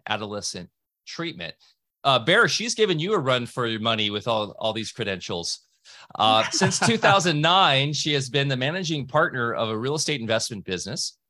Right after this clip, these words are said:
Speaker 1: Quote, "I am a prophetic intercessor and spiritual war-, warrior. I am passionate about seeing people set free and reaching their full potential."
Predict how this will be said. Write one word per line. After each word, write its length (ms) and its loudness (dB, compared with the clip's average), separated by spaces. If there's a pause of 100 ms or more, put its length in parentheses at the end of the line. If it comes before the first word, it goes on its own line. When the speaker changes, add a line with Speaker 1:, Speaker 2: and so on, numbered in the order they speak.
Speaker 1:
Quote, 260 0
"I 140 2
am 100 -2
a 40 -6
prophetic 640 -2
intercessor 800 -2
and 120 -8
spiritual 600 -6
war-, 480 -4
warrior. 580 0 (500)
I 60 4
am 240 0
passionate 680 -4
about 280 0
seeing 360 -4
people 280 -6
set 300 -2
free 500 -10
and 220 -8
reaching 460 -4
their 180 -6
full 420 -6
potential." 640 -6